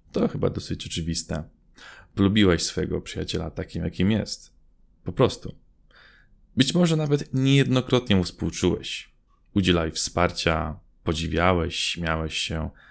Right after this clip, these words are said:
bawiłeś. Z czasem nawet jego początkowe wady przestawały tobie przeszkadzać, albo po prostu przestawałeś na nie zwracać uwagę. I tak się składa, że z postaciami przedstawionymi w literaturze,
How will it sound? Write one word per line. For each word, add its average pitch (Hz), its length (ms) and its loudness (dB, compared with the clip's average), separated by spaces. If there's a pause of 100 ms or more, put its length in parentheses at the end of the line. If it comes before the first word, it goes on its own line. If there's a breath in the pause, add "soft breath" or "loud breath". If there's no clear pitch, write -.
(100)
bawiłeś. 82 720 -2 (720 loud breath)
Z - 100 -8
czasem 143 520 2 (100)
nawet 117 220 2
jego 120 180 2
początkowe 113 680 0
wady 95 360 4
przestawały 85 540 -2
tobie 82 220 -10
przeszkadzać, 85 720 -2 (300 loud breath)
albo 113 540 0 (280)
po - 120 2
prostu 92 400 0
przestawałeś 80 640 -8
na 85 80 -8
nie 82 120 -4
zwracać 80 340 -6
uwagę. 85 360 -2 (1080 loud breath)
I - 60 0
tak - 160 0
się 165 120 2
składa, 139 360 0
że 123 320 -2
z - 180 0
postaciami 98 760 0
przedstawionymi 101 720 -2
w 92 60 -8
literaturze, 95 1000 0